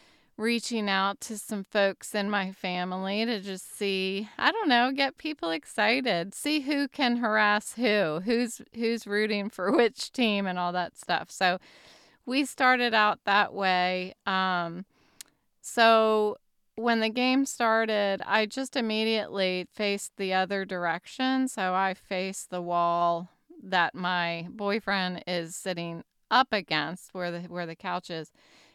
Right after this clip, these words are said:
And I closed my eyes. And if you haven't tried it, it's a whole different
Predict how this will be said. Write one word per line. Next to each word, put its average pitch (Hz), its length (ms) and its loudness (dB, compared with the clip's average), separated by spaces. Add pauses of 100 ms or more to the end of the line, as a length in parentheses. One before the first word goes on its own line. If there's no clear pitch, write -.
(160)
And 202 400 0
I 202 100 2
closed 226 360 -4
my 247 220 0
eyes. 185 340 -6
And 202 120 -4
if 208 100 -4
you 220 160 -6
haven't 262 380 0
tried 240 360 4
it, 185 280 0
it's - 180 -6
a 180 180 0
whole 233 420 0
different 208 720 -2